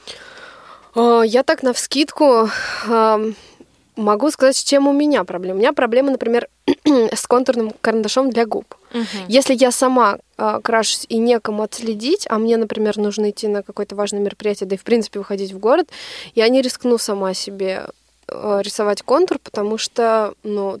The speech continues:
Speaker 1: там одно неловкое движение, и, ну, не отследить никак.
Speaker 2: Ну да.
Speaker 1: Вот, поэтому,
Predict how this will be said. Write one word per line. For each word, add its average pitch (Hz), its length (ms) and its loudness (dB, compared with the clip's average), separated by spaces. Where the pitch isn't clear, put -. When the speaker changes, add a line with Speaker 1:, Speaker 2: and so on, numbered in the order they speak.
Speaker 1:
там 208 220 2
одно 220 260 4
неловкое 233 440 4
движение, 233 720 4
и, 208 360 0
ну, 220 160 0
не 208 160 4
отследить 214 560 -4
никак. - 320 -8
Speaker 2:
Ну 240 280 0
да. 196 260 -2
Speaker 1:
Вот, 214 280 2
поэтому, 262 500 4